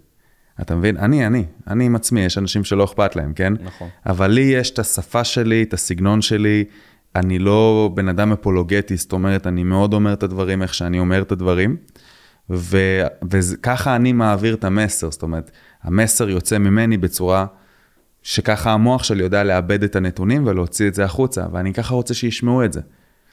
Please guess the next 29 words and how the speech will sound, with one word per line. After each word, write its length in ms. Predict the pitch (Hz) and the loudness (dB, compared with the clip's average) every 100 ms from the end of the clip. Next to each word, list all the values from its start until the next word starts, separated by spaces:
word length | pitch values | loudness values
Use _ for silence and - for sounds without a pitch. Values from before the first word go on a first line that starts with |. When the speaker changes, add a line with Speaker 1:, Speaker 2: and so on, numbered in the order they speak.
| _ | _
Speaker 1:
אני 120 | - 87 | -6 -4
ככה 200 | 92 104 | -2 0
רוצה 240 | 101 104 | 0 -2
שאנשים 500 | - 98 95 107 101 | 0 0 0 0 -2
יקלטו 340 | 92 90 - | 0 -2 0
אותי, 240 | 127 127 104 | 0 2 0
ישמעו 400 | 92 - 92 113 | 0 0 2 2
אותי, 180 | 117 95 | 2 0
גם 200 | 98 95 - | 0 0 -2
פה 140 | - 101 | 0 0
בפודקאסט 520 | 92 104 104 107 - | 2 0 -2 -4 -4
הזה, 220 | 98 107 117 | -2 0 0
אני 140 | 107 | 0
לא 100 | 113 | -2
חוסך 340 | 117 113 110 | -2 -2 -2
במילים, 420 | 110 113 120 156 135 | 0 0 2 0 0
אני 120 | 123 | -2
אומר 180 | 123 120 | 0 -2
את 100 | 113 | -2
מה 80 | |
שאני 240 | 110 113 113 | -4 0 0
מרגיש, 380 | 104 104 127 87 | 0 -2 -4 -2
חושב, 400 | 90 - 123 113 107 - - _ _ - | -4 -2 -2 -2 -8 -20 -20 _ _ -2
מה 100 | 95 | 0
שאני 280 | 107 107 | 0 2
יודע. 380 | 104 101 127 120 120 - _ _ _ _ | 0 2 2 0 -2 -14 _ _ _ _
Speaker 2:
כן. 180 | - 95 82 | -14 -14 -10
Speaker 1:
אתה 100 | 90 | -4
מבין? 320 | 90 90 117 | -2 0 0